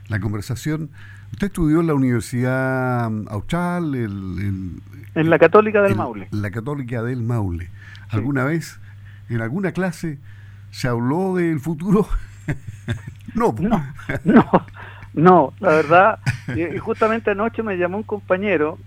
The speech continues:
Speaker 2: que, que ejerce todavía la, la, la profesión, yo soy profesor de educación física, y me llamó un compañero, estuvimos conversando,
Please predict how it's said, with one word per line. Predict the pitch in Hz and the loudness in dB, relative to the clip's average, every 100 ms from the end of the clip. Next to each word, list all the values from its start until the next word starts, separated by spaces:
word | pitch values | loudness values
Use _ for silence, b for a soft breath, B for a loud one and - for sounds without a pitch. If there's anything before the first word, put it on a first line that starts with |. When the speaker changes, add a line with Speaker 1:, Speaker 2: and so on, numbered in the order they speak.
| - | -10
Speaker 2:
que, | 156 143 - | -8 -8 -8
que | 156 | 0
ejerce | - 214 170 156 | 4 4 4 -2
todavía | 160 156 156 160 156 | 2 4 6 4 4
la, | 151 131 | 4 2
la, | 131 131 107 | 0 -2 -4
la | 127 127 123 | -4 -2 -2
profesión, | 123 127 165 - 175 165 | -4 -6 -8 0 2 2
yo | 165 | 0
soy | 139 156 | -8 -10
profesor | 139 143 143 | -10 -8 -6
de | 143 | -4
educación | 135 139 160 | -2 -4 -4
física, | - 147 - 151 B B B B - - | -6 -6 -2 -4 B B B B -18 6
y | 143 | 8
me | 147 147 143 139 139 143 | 8 8 8 6 4 0
llamó | - 139 165 240 | -2 4 6 6
un | |
compañero, | - 254 240 294 311 | 4 6 6 6 2
estuvimos | - 220 208 | 2 0 2
conversando, | 208 196 - 214 214 220 220 - | 2 2 4 4 4 2 2 -4